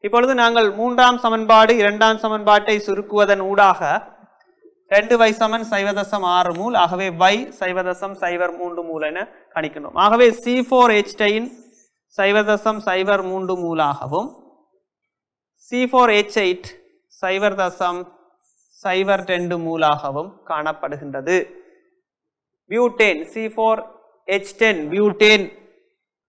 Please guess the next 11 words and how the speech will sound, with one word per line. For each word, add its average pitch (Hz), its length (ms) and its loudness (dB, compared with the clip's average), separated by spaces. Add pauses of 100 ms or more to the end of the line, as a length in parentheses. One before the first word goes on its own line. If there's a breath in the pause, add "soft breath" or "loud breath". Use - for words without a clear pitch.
(540)
சைவ 214 220 2
தசம் 214 300 -2
சைவர் 190 360 0
மூன்று 180 260 -6
மூல், 175 280 -4
பியூட்டீன் 208 560 -8 (840)
சைவ 196 240 0
தசம் 196 340 -4 (380)
சைவர் 185 360 0 (220)
ரெண்டு 180 300 -2
மூல். 160 200 -10